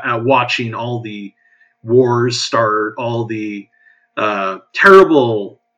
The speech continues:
violations of civil liberties that happened, um,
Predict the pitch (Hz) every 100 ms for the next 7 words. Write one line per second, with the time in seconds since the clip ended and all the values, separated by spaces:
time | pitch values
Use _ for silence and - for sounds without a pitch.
0 | _ 127 147 151 131 127 123 127 117 110
1 | 131 113 107 107 113 107 104 101 113 104
2 | 113 107 107 101 101 - _ _ 110 104
3 | 98 95 95